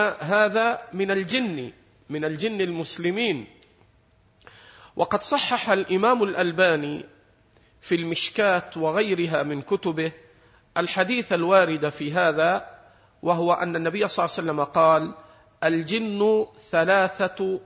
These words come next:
أصناف، فصنف حيات وكلاب، وصنف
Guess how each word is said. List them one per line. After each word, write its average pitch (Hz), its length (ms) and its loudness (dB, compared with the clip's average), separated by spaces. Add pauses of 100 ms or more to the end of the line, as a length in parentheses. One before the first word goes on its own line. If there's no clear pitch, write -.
أصناف، 165 680 -4 (1000)
فصنف 240 640 -2 (1160)
حيات 185 760 2 (480)
وكلاب، 160 880 0 (920)
وصنف 233 640 -2